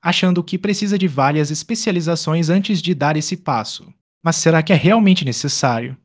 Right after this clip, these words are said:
O mito das especializações. Muita gente acredita que só estará pronta para abrir o consultório após ter mestrado,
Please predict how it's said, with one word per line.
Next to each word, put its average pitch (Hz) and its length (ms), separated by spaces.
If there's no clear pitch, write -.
O 131 60
mito 135 240
das 165 180
especializações. 185 920
Muita 175 320
gente 165 260
acredita 185 480
que 175 120
só 180 200
estará 185 300
pronta 190 360
para 196 180
abrir 170 260
o 185 40
consultório 190 600
após 156 340
ter 180 100
mestrado, 147 680